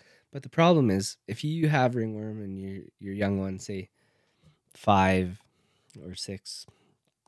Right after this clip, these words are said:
is wrestling on the mat and, you know, ringworm lingers.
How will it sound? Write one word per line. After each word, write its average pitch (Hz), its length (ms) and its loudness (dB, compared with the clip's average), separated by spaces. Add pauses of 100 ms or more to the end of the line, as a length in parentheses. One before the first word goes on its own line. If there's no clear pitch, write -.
(760)
is 101 180 -16
wrestling 107 360 2
on 98 140 2
the 95 60 2
mat 98 320 0
and, 92 200 -8 (180)
you 104 140 -10
know, 95 160 -4 (800)
ringworm 131 580 4
lingers. 127 480 4